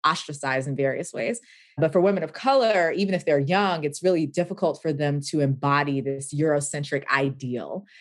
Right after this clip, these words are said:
of, of what you should look like at work. So one of the ways that we've observed code switching in our research is, is mainly with women, but, but men can also do this.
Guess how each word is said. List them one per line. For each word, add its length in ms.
of, 160
of 160
what 200
you 60
should 180
look 180
like 160
at 120
work. 280
So 520
one 180
of 80
the 60
ways 240
that 80
we've 160
observed 380
code 200
switching 360
in 80
our 120
research 540
is, 400
is 200
mainly 500
with 160
women, 260
but, 280
but 160
men 240
can 160
also 280
do 180
this. 260